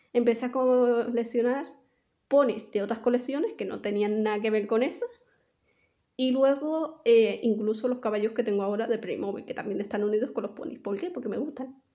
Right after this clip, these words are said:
Están chachis. Obviamente los pillo de ciertos materiales, que son normalmente plásticos. Porque como sean de estos de, ya sabéis, material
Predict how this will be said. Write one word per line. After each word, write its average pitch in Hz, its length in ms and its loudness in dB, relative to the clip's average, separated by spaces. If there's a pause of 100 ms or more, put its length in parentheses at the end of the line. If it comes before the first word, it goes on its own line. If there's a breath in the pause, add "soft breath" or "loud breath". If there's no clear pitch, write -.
(140)
Están 262 240 -6
chachis. 339 500 -6 (600)
Obviamente 233 640 4
los 226 120 -2
pillo 202 200 0
de 202 220 -2
ciertos 208 340 -4
materiales, 196 580 -6 (140)
que 196 80 -2
son 196 280 -4
normalmente 196 500 -4
plásticos. - 520 -6 (800)
Porque 208 380 -2
como 208 260 0
sean 220 380 4
de 226 80 -4
estos 214 340 -6
de, 202 480 -2 (480)
ya 214 180 -2
sabéis, 214 260 -2
material 190 680 -6